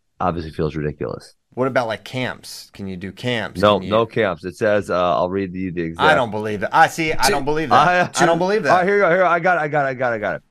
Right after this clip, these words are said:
Speaker 1: All right, I H S A Director Ca-, Craig Anderson cited bylaw three point one zero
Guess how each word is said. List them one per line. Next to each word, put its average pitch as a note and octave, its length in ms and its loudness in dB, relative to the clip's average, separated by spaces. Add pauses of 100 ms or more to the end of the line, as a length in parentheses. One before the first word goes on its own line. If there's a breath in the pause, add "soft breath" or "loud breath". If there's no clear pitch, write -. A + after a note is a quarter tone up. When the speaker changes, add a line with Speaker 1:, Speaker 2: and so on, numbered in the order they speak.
(320)
Speaker 1:
All A2 80 4
right, G2+ 160 -2
I C3+ 200 2
H D3+ 420 -4
S B2 340 0
A B2 200 0
Director G#2 640 -2
Ca-, C#3+ 340 0
Craig D3 440 0
Anderson G#2+ 420 -4
cited G#2+ 420 0
bylaw A#2+ 500 2
three B2+ 180 -6
point B2+ 260 -4
one G#2+ 220 -2
zero A2+ 220 0